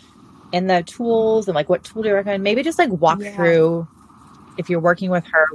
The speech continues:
Speaker 1: what, what should she do from step one, step two, step three?
Speaker 2: Yeah, this is great. So she's been in business for a little while?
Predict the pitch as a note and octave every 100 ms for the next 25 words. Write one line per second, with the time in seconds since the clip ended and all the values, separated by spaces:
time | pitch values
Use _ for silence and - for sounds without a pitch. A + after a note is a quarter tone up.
0 | - E3+ F3 - E3+ F#3+ - F3+ - F3+
1 | E3+ D#3+ D#3+ D3 - D3 D#3+ D3+ - D3
2 | - D3+ C#3+ - B2+ D#2+ - - - -
3 | - A3+ C#4 B3 G3 A#3 A#3+ G#3+ G#3+ G3+
4 | - A3 G3+ F#3 - G#3+ G#3 G3+ G3 F#3
5 | G3 G#3 G#3 G#3+ A3 A3+ A3+ B3